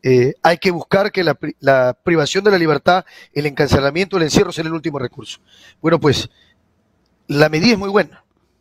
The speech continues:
En su programa, en, en su intención, hay un acuerdo plenario de la Corte Suprema que desarrolla sus bondades. El problema es lo que está pasando en la práctica. En la práctica te piden dos cosas. Primero, que haya capacidad económica de la gente, del,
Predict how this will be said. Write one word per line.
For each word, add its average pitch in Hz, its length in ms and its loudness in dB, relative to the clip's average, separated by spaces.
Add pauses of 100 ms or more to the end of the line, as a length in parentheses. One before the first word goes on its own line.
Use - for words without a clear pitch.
(180)
En 110 160 -16
su 120 140 -14
programa, 147 800 0
en, 120 140 -10
en - 120 -14
su 131 100 -14
intención, 147 680 -2 (300)
hay 165 120 2
un 175 140 -2
acuerdo 175 300 -2
plenario 160 380 0
de 180 40 -2
la 147 80 -2
Corte 165 240 -6
Suprema 160 600 0 (240)
que 165 100 2
desarrolla 156 340 0
sus 151 120 -6
bondades. 139 420 0 (240)
El - 80 -12
problema 160 300 -2
es - 20 0
lo 160 60 -2
que 135 60 -2
está 165 120 0
pasando 151 300 -2
en 135 40 -2
la 131 60 0
práctica. - 420 -4 (480)
En 156 80 2
la 180 100 2
práctica 233 320 0
te 180 100 -2
piden 214 220 0
dos 190 120 -2
cosas. 123 320 -4
Primero, 262 480 0 (400)
que 185 100 0
haya 196 140 2
capacidad 170 460 2
económica 190 580 -2
de 160 140 0
la 151 100 0
gente, 202 380 -2
del, 135 300 -6